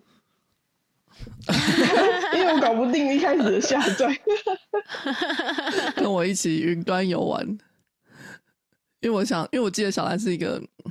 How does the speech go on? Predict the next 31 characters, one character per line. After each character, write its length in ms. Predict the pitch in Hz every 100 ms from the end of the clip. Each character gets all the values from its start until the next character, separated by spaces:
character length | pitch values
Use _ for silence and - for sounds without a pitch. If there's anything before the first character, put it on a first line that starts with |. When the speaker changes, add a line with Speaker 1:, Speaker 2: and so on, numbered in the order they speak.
| - - - _ _ _ _ _ -
Speaker 2:
不 80 |
喜 180 | 202 170
欢 200 | 202 165
手 240 | 190 202 92
游 160 | -
的 100 | -
人。 320 | - - 233 175 _ _
Speaker 1:
对。 340 | 180 190 - -
Speaker 2:
不 80 | 190
喜 80 | 175
欢 100 | 160
玩 140 | -
手 180 | - -
游， 160 | - -
所 260 | - 196 196
以 160 | 175 -
就 140 | - 202
会 140 | 196 - -
好 220 | - 180
奇 180 | 156 147
说， 200 | 165 165
你 320 | 156 - 165
玩 200 | 156 160
这 120 | 180
个 80 | 165
是 80 | 175
不 60 |
是 40 | 170
觉 180 | 165 147
得 80 | -
更， 380 | - 160 -